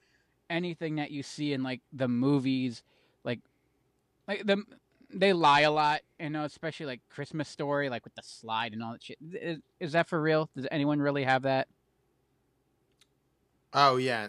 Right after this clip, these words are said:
Speaker 2: Uh, maybe in, back in the day before, like,
Speaker 1: Maybe.
Speaker 2: lawsuits and liability.
Speaker 1: Before there were lawsuits. Um, yeah, but, like, movies always pumped it up, whereas, like, it was this big thing. It wasn't just Santa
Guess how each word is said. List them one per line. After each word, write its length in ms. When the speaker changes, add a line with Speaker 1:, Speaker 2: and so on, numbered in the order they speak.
Speaker 2:
Uh, 240
maybe 360
in, 180
back 220
in 80
the 100
day 400
before, 340
like, 380
Speaker 1:
Maybe. 520
Speaker 2:
lawsuits 360
and 80
liability. 600
Speaker 1:
Before 180
there 100
were 60
lawsuits. 760
Um, 460
yeah, 260
but, 120
like, 160
movies 500
always 560
pumped 320
it 80
up, 260
whereas, 260
like, 180
it 100
was 120
this 200
big 280
thing. 200
It 80
wasn't 240
just 240
Santa 380